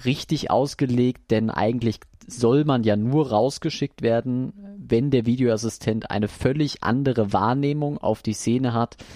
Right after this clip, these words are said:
wie der Schiedsrichter, der sie auf dem Platz gesehen hat. Also wenn Patrick Ittrich eine Wahrnehmung hat, es gibt einen Kontakt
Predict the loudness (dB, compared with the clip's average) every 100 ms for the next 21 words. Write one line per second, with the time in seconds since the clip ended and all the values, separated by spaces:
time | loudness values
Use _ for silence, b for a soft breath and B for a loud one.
0 | B B 0 2 2 0 -6 -4 -6 -2
1 | -2 0 0 -2 0 0 0 -2 -2 -6
2 | -8 -10 -10 -8 -8 -4 -4 0 -2 0
3 | -2 -4 -6 -6 -2 -4 -4 B B B
4 | B -2 0 0 0 2 2 2 2 0
5 | -2 -8 -10 -4 -4 -2 -4 -4 -4 -6
6 | -4 -6 -6 -12